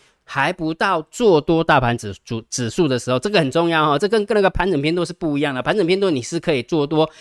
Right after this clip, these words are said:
你可以观望，但是就不可以看空。那现在盘整偏空了，当然就要反过来做嘛，对不对？好，所以重点还是什么？建安老师为什么加一个偏，呃，加一个盘整在偏空上面？是偏空是方向，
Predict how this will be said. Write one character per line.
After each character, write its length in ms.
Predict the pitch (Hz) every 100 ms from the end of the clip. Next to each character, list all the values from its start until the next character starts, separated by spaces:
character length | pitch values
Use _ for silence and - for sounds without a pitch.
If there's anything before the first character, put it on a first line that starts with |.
| - -
你 100 | 120
可 100 | 160
以 40 |
观 220 | 156 151
望， 220 | 151 120 -
但 120 | 170
是 80 | 170
就 100 | 160
不 100 | 151
可 140 | 135
以 40 |
看 200 | 107 127
空。 220 | 117 113 - _ _
那 80 | 240
现 120 | 254
在 60 | 254
盘 160 | 202
整 80 | 220
偏 140 | 180 214
空 140 | 220
了， 60 | 202
当 120 | 233
然 80 | 208
就 60 |
要 60 | 233
反 240 | - 135
过 120 | 180 202
来 100 | 180
做 220 | 226 175
嘛， 140 | 117
对 80 | 147
不 60 | 151
对？ 80 |
好， 280 | 101 92 107 -
所 160 | 233
以 60 | 202
重 200 | - 196
点 120 | 147
还 60 | 156
是 180 | 196
什 100 | 175
么？ 180 | 131 143 - _ _ _
建 160 | 233 233
安 80 |
老 60 | 196
师 100 | 214
为 100 | 214
什 80 | 160
么 80 | 143
加 260 | 185 175
一 80 | 156
个 80 | 151
偏， 320 | 160 170 170
呃， 100 | 175 -
加 160 | - 214
一 40 |
个 60 | 185
盘 180 | 156 180
整 120 | 143
在 140 | 170
偏 160 | 151 160
空 140 | 156
上 140 | 151 147
面？ 140 | 143
是 160 | 196 170 -
偏 260 | - 226 233
空 240 | 220 233 - _
是 220 | - - 151
方 220 | 143 139
向， 200 | 147